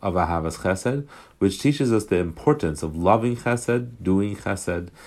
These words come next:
and inspires us to look for ways to improve this central part of what it means to be a Jew. In particular,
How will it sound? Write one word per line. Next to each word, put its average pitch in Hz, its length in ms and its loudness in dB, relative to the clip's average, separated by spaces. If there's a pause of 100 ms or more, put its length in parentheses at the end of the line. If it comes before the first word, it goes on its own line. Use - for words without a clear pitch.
(220)
and 120 180 6
inspires 123 580 4
us 110 160 4
to - 120 -2
look 127 220 2
for - 160 2
ways 85 420 2
to - 160 -4
improve 92 680 0
this 101 180 0
central 110 380 -2
part 117 300 2
of 90 80 0
what 113 120 2
it 120 60 0
means 123 240 -2
to 120 100 -2
be 113 200 0
a 101 60 2
Jew. 127 300 0 (1200)
In 160 120 4
particular, 123 640 4